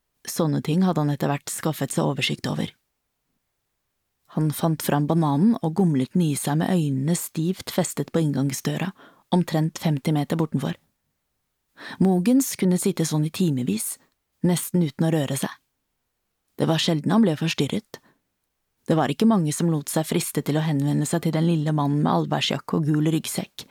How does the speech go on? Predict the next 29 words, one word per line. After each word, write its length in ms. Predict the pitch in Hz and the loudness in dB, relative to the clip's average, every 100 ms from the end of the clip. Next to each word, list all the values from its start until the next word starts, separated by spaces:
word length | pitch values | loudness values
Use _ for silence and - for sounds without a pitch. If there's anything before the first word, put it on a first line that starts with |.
| - _ _ _ _ _ _ _ | -20 _ _ _ _ _ _ _
Mogens 460 | 175 180 160 180 180 - | 2 4 2 2 2 0
var 100 | 160 | 0
riktignok 480 | 160 - 185 277 - | -2 0 0 0 0
alltid 400 | 156 147 _ 214 | 0 -2 _ 0
ren 300 | 170 147 160 | 2 2 2
og 60 | 180 | 2
pen, 320 | 180 196 - 143 _ _ _ _ _ | 0 0 -4 -10 _ _ _ _ _
klærne 380 | - 165 156 175 | 2 4 4 4
nyvasket, 800 | 190 165 143 143 - - 214 - - - - _ | 4 2 0 -4 -4 -6 -8 -12 -20 -20 -20 _
håret 400 | - 175 185 208 | 2 4 4 2
stelt 480 | - - 196 214 - | 0 0 0 -2 -2
og 160 | 156 175 | 2 2
omhyggelig 480 | 160 165 139 170 190 | 2 -2 0 0 0
kjemmet 400 | - 147 147 - | 0 0 0 0
over 140 | 151 151 | 0 2
den 120 | 165 | 2
bare 300 | 180 156 147 165 | 2 2 0 -2
flekken 480 | - - - 165 175 | -4 -4 -2 0 0
øverst 400 | - 147 151 - | 0 2 0 -2
på 120 | - 170 | 0 -2
issen. 260 | - 170 - _ _ _ _ _ _ _ _ _ _ _ _ - | -2 -4 -6 _ _ _ _ _ _ _ _ _ _ _ _ 0
Men 160 | 170 | 2
det 80 | 160 | 2
var 160 | 151 175 | 2 2
likevel 380 | 214 - 165 165 | 2 2 2 2
noe 160 | 156 | 2
ved 140 | 151 143 | 0 0
ham 140 | 147 160 | 0 0
som 240 | - 156 | 0 -2